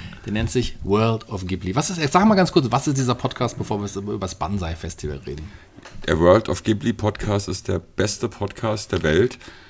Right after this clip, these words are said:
Speaker 2: Und da geht es ausschließlich um, äh, Anime-Filme aus dem Studio Ghibli, ähm, von den Regisseuren wie, äh,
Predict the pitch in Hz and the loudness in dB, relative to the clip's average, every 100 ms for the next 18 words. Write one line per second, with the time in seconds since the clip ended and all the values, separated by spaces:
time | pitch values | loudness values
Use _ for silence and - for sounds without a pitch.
0 | - - - 98 78 92 101 95 - - | -20 -6 -4 -2 0 0 0 -2 -2 2
1 | 104 107 - 98 101 - 101 101 - 82 | 2 0 -2 -2 -2 -2 -2 -2 -4 -2
2 | 85 92 - 90 90 90 90 - 95 107 | 0 0 0 0 0 0 -2 0 2 2
3 | 107 101 - 98 101 95 - - 92 90 | 2 0 2 2 4 2 0 -2 0 0
4 | 85 87 - - 98 80 82 78 107 127 | 0 -6 -14 -4 -2 2 2 2 0 2
5 | 147 160 - - - - - - - 98 | 0 0 -8 -20 -20 -20 -20 -20 -2 0
6 | 90 95 90 - 87 87 90 90 87 90 | 2 0 -2 -2 0 0 0 0 0 0
7 | 90 - 95 90 - 90 90 98 98 98 | -2 0 0 0 0 2 4 4 4 4
8 | 95 98 - - - - - 90 90 90 | 4 2 -2 -14 -20 -16 -2 0 2 2
9 | 90 87 - 87 85 85 | 2 0 2 0 2 0